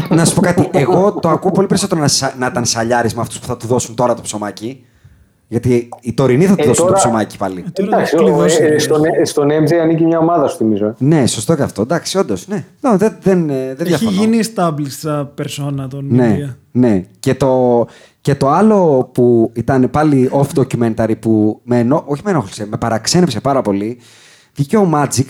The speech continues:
Speaker 1: και έδωσε τους πέντε που θα παίζανε στην εποχή του Jordan.
Speaker 3: Α, ναι, πάνω σε
Speaker 2: Αυτό ήταν,
Speaker 3: αυτό.
Speaker 2: αυτό, αυτό ήταν για κλάματα,
Speaker 1: Και είπε
Speaker 2: έτσι.
Speaker 1: LeBron,
Speaker 2: Ναι.
Speaker 1: K D, Steph, A D και Γιάννη.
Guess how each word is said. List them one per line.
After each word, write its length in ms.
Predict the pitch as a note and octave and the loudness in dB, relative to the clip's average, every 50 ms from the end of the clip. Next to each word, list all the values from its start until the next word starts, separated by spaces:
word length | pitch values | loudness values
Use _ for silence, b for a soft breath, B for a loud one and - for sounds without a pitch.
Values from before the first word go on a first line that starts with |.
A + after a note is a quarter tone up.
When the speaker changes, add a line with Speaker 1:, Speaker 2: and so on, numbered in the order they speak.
| - | -4
Speaker 1:
και 100 | - - | -4 -2
έδωσε 240 | D#3 D#3+ F3+ F3 G#3 | 0 0 0 -2 -4
τους 200 | - - - - | -4 -6 -8 -6
πέντε 320 | - - D#3+ D#3 C#3+ D#3+ F#3 | -2 0 0 0 2 0 0
που 100 | F3+ - | 0 0
θα 140 | - E3+ | -2 -2
παίζανε 360 | - - F3 E3+ D#3+ F#3 F#3+ F#3+ | 0 2 0 2 2 2 2 0
στην 160 | F3+ - E3+ | 0 -2 -2
εποχή 240 | D3 - C3+ - - | -2 -4 -6 -8 -2
του 320 | - F3+ F3+ F3 E3 D#3 C#3+ | 0 2 4 4 4 4 2
Jordan. 320 | D3+ D#3+ D#3 - G#2+ F#2+ F#2 F#2 - _ _ _ | 2 0 0 0 -2 -4 -4 -6 -16 _ _ _
Speaker 3:
Α, 160 | - G3+ G3 | -8 -4 -2
ναι, 140 | F3+ F#3+ F#3+ | -2 0 0
πάνω 260 | F3+ - F#3 F#3 F#3 | 0 0 0 0 2
σε 100 | F3 - | 2 0
Speaker 2:
Αυτό 180 | - - - C#3+ | 0 2 2 2
ήταν, 140 | D3 D#3 C#3 | 2 2 0
Speaker 3:
αυτό. 240 | C3 - - - - | 0 -2 -4 -4 -2
Speaker 2:
αυτό, 160 | C3+ C#3+ D#3+ D3 | -2 0 0 0
αυτό 160 | B2+ A#2+ - C#3 | -2 0 0 0
ήταν 160 | C3 C#3+ D3 | 0 2 2
για 140 | D3 C#3+ G3+ | 2 2 2
κλάματα, 320 | D#3+ D3 D3 C#3+ C#3+ C3+ A#2+ - | 2 0 0 0 0 0 2 2
Speaker 1:
Και 80 | D3+ D#3+ | 4 4
είπε 180 | F#3 - - | 4 4 4
Speaker 2:
έτσι. 280 | G3+ F3 D#3+ D3+ C3+ - - | 4 4 4 2 2 0 0
Speaker 1:
LeBron, 200 | D3 D3+ E3+ F#3+ F#3+ - - | 2 2 2 2 0 0 0
Speaker 2:
Ναι. 0 | |
Speaker 1:
K 200 | F3+ F#3+ F#3+ F3+ - - | 2 4 4 2 2 4
D, 80 | D#3 F#3 - - - | 2 2 2 0 0
Steph, 560 | - C3+ C3 D#3+ D#3+ - - _ _ - D3+ E3 | 0 2 2 2 0 -4 -10 _ _ -2 2 2
A 240 | G3 G3+ E3+ C#3 A2+ C3 | 4 4 2 2 0 -2
D 60 | E3+ | 0
και 140 | - - G#3+ | 0 0 -2
Γιάννη. 480 | E3+ C3 F#3 G#3 G3+ D#3+ A#2 G2 F2+ | 2 2 2 2 2 0 -2 -6 -10